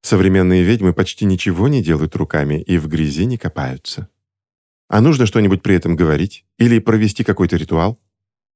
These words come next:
«Нет». Казалось, Джелли уже потеряла терпение. Она явно злилась. «Просто пойди, выкопай её и принеси мне.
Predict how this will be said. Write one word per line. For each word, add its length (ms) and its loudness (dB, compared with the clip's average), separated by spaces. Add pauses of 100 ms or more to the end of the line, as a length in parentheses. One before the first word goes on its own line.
(120)
«Нет». 460 -2 (340)
Казалось, 400 0
Джелли 280 0
уже 220 2
потеряла 420 -2
терпение. 520 -6 (300)
Она 180 0
явно 300 0
злилась. 440 -6 (680)
«Просто 300 0
пойди, 440 0
выкопай 440 -2
её 280 0 (120)
и 60 -6
принеси 440 0
мне. 320 -4